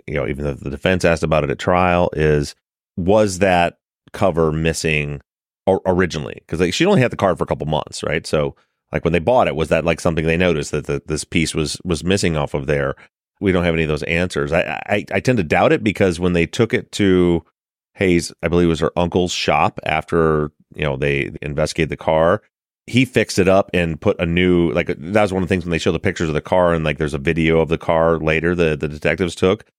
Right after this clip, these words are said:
and it's fixed. The windshield wiper thing is fixed, and the, there's a new cover put back on the, and I don't know if they got another one or if it was, like, laying there on the floor somewhere.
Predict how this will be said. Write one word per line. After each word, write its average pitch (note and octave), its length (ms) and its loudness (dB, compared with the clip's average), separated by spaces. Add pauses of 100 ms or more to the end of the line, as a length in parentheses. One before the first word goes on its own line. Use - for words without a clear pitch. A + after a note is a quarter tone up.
(200)
and F#2+ 220 0
it's F#2+ 160 -2
fixed. - 280 0
The F#2 60 0
windshield E2+ 320 0
wiper D#2+ 500 2 (200)
thing E2 220 0
is D2+ 100 -4
fixed, - 500 -2
and D#2+ 300 -2
the, D2+ 400 2
there's D#2 160 -2
a D#2+ 60 -4
new E2+ 480 2 (180)
cover F#2+ 360 2
put - 280 -2
back E2 260 0
on D2+ 280 -2
the, D2 100 -2
and D#2+ 100 -2
I F2 80 2
don't D#2+ 140 -4
know D#2+ 240 0
if D#2 240 -6
they D2 140 -6
got C#2 120 -4
another G2+ 300 0
one D3+ 160 0
or F#2+ 60 2
if D2+ 80 -4
it D2 80 -4
was, C#2+ 100 -8
like, D2 160 -4
laying D#2+ 300 -2
there D2+ 100 -4
on C#2+ 80 -6
the C#2+ 60 -10
floor C#3+ 260 2
somewhere. A2+ 480 0